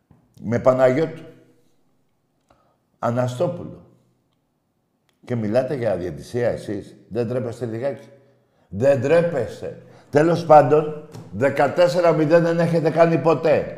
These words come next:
Μέχρι έξι είχατε κάνει. Δεκατέσσερα μηδέν δεν έχετε κάνει ποτέ. Τέτοιο ξεφτιλίκι από τον Ολυμπιακό δεν έχετε, ε, πάθει. Καλά, από πού να πάθει, από ελληνική ομάδα, όχι.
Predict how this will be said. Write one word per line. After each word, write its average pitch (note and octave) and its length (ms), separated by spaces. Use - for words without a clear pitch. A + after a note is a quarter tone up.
Μέχρι C#3+ 360
έξι E3+ 280
είχατε G2 260
κάνει. E2 340
Δεκατέσσερα D3 840
μηδέν E3 260
δεν F3+ 160
έχετε E3+ 280
κάνει F3+ 280
ποτέ. E3+ 680
Τέτοιο E3+ 340
ξεφτιλίκι E3+ 1160
από D#3 300
τον D#3+ 160
Ολυμπιακό D3+ 1080
δεν F3 260
έχετε, D3 540
ε, B2+ 80
πάθει. C3+ 600
Καλά, D3+ 160
από A2+ 100
πού A#2 120
να A2+ 140
πάθει, F2 220
από F#2 200
ελληνική F#2 360
ομάδα, A2 300
όχι. F#2+ 220